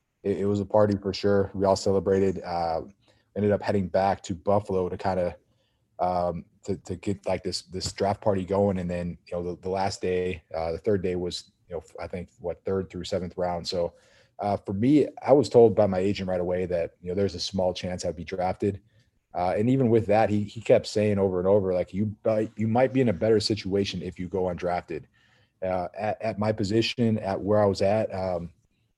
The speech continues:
sometimes the best thing is to pick the team that you go to. I-, if you get drafted, you don't get to. And what they're really doing late in the rounds is picking for value, not necessarily picking for who they need.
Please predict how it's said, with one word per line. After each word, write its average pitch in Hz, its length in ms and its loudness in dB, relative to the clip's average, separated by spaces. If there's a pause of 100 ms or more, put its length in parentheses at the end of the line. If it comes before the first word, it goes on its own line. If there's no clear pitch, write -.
(600)
sometimes 120 360 0
the 107 80 0
best 107 280 0
thing 107 180 0
is 98 160 -2
to 101 80 -10
pick - 240 -4
the - 60 -18
team 101 200 -4
that 87 100 -4
you 87 60 -6
go 90 200 -4
to. 78 300 -8 (160)
I-, 90 40 -8
if 92 260 -6
you 104 60 -2
get 101 120 0
drafted, 98 460 -4
you 90 80 -8
don't 92 200 -6
get 95 180 -4
to. 85 200 -6
And 82 140 -10 (680)
what 160 140 4
they're 147 120 6
really 123 240 8
doing 107 380 4
late 101 180 2
in 92 80 -4
the 92 80 -4
rounds 98 320 2
is 87 80 -8
picking 104 240 -4
for 90 120 -8
value, 87 440 -2
not 90 180 -6
necessarily 92 580 -4
picking 92 300 -6
for 85 140 -8
who 98 140 -4
they 90 160 -4
need. 104 360 -2